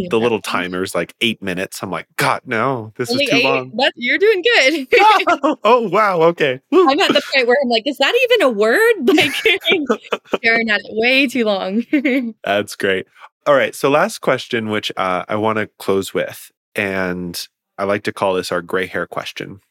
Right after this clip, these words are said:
Speaker 1: So it, it's sort of thematically in line with what we've been asking, but at a more particular level, what's a piece of wisdom that you've learned through all of your sales jobs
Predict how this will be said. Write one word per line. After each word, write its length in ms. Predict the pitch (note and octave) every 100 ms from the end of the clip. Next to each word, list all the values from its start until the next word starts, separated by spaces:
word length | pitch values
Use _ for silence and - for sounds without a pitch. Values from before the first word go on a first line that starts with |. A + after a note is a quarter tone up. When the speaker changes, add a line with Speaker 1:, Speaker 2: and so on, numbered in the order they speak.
| _ _
Speaker 1:
So 360 | - G#2+ G2+ -
it, 200 | A#2+ A2+
it's 180 | C3+ -
sort 140 | F#3
of 100 | D#3+
thematically 560 | - A2 G2 F#2+ - G2
in 100 | F2
line 240 | E2+ E2+ F2+
with 160 | -
what 120 | G2
we've 140 | F#2+ F2+
been 140 | F2
asking, 460 | C#3+ D#3 - E2+ F2+
but 200 | G2+ - -
at 80 | A#2+
a 20 |
more 220 | C#3 F#3
particular 500 | - - G2+ F2+ F2+
level, 420 | E2+ D#2 - - _ _ _
what's 260 | - D#3 -
a 60 | -
piece 280 | - C#3+
of 100 | A2+
wisdom 640 | F#2+ F#2+ F2 F2 D#2+ D#2 _ _
that 340 | F#2+ F#2 -
you've 240 | G#2+ G#2+ G2
learned 580 | F#2 E2+ E2 D#2+ D#2 - _
through 360 | - A2 G2+
all 220 | - C#3 F#3+
of 80 | A2+
your 120 | F2
sales 560 | - E2 F2+ F#2 -
jobs 560 | - E2 B1+ _ -